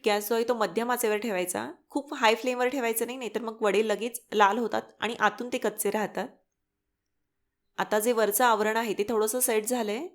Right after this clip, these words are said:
तर मग वडे दुसऱ्या बाजूनं पलटले. आता तेलाचे बुडबुडे बऱ्यापैकी असे थोडेसे कमी झाले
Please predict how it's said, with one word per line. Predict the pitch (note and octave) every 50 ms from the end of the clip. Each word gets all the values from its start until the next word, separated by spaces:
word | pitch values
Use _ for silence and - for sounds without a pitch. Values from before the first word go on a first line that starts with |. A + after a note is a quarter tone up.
| _ _ _ _ _ _ _ _ _ _ _ _ _ _ _ _ _ _ -
तर | G#3+ G#3
मग | G#3+ A#3 A#3+ A#3
वडे | A3 G#3 G3 A#3+
दुसऱ्या | B3 A#3+ G#3+ - G#3+ A3
बाजूनं | G#3+ A3+ G#3+ A3+ A3 G#3+
पलटले. | G#3 A3 G3 F#3 F3+ F3+ F3+ F3+ G#3 E4 - - _ _ _ _ _ _ _ _ _ _ _ _ _ _ _ _ _ _ _ _ _ _ _ -
आता | F#3+ G3 A3+
तेलाचे | A3+ A3+ G#3+ G3+ G#3+ G#3+ - C#4
बुडबुडे | A3+ A#3+ A#3 A3+ G#3 A3+ A3+ A3+ A#3
बऱ्यापैकी | G3+ G#3+ G3+ G#3 G#3 A3+ - B3 A#3+
असे | A3+ A#3 B3 A#3+ -
थोडेसे | C4+ G#3+ G#3 G#3+ - A#3+
कमी | - - A3 G#3 G#3+ A#3+
झाले | A#3+ C4+ B3+ A#3 G3+ F#3